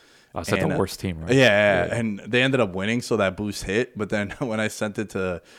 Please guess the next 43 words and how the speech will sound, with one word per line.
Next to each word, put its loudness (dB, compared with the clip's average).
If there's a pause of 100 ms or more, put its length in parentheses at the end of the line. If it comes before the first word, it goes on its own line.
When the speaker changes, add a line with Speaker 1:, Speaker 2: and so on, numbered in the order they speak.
(180)
Speaker 2:
to -2
the 0
guys, 4
they're 2
like, 2
"Of 0
course 2
you -2
bet 4
on 0
baseball," 2
and -2
then -4 (380)
the -2
Yankees 0
had -4
to -4
give -4
us -8
a -6
heart -2
attack, -8
which -16
was -12
hilarious. -8 (680)
Speaker 1:
I 2
don't 6
know 4
how 0
people -2
bet -8
on -14
baseball, -16
just -16
given -8
all -6
the -8
games -10
and -14
the -6
unpredictability -8
of -10
it. -12